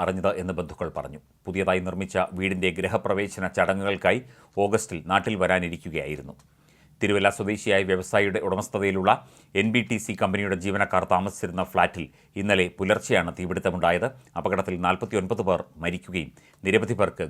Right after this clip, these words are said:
ഗുരുതര പരിക്കേൽക്കുകയും ചെയ്തു. തൊഴിലാളികൾ ഉറക്കത്തിൽ ആയിരുന്നത് അപകടത്തിൻ്റെ ആഘാതം വർദ്ധിപ്പിച്ചു. പുക ശ്വസിച്ചാണ് ഏറെ പേരും മരണപ്പെട്ടത്. മറിയാമ്മ ജോണിക്കുട്ടി ഭാര്യയും യു കെ ജി വിദ്യാർത്ഥികളായ ജസീക്ക മകളുമാണ്. കീഴ്വായ്പൂർ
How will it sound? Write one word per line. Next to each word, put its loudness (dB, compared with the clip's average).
ഗുരുതര 2
പരിക്കേൽക്കുകയും -4
ചെയ്തു. -12
തൊഴിലാളികൾ 8
ഉറക്കത്തിൽ 0
ആയിരുന്നത് 0
അപകടത്തിൻ്റെ -2
ആഘാതം -2
വർദ്ധിപ്പിച്ചു. -8
പുക 4
ശ്വസിച്ചാണ് 2
ഏറെ 4
പേരും -2
മരണപ്പെട്ടത്. -4
മറിയാമ്മ 4
ജോണിക്കുട്ടി -6
ഭാര്യയും 0
യു -2
കെ 2
ജി -2
വിദ്യാർത്ഥികളായ 2
ജസീക്ക -8
മകളുമാണ്. -8
കീഴ്വായ്പൂർ 2